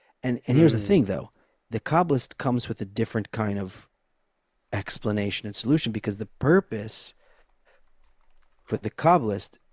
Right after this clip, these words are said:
Speaker 1: is not just to rearrange the protein to make the protein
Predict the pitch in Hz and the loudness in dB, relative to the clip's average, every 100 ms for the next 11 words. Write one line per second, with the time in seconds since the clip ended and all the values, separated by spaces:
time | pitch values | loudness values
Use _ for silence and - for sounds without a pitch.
0 | - 120 110 123 147 175 120 131 127 - | -2 0 2 2 4 2 0 0 0 -2
1 | 120 107 120 147 113 135 120 107 - 120 | -2 -2 -2 0 0 0 -4 -8 -2 2
2 | 165 - 95 95 104 _ _ _ _ _ | 2 0 -8 -10 -14 _ _ _ _ _
3 | _ _ - 113 120 - _ _ _ 120 | _ _ -4 0 0 -4 _ _ _ 0
4 | 113 110 107 104 - _ _ _ _ - | 2 4 2 0 -6 _ _ _ _ -10
5 | - 156 170 - 104 98 98 | 0 2 2 -2 -6 -8 -10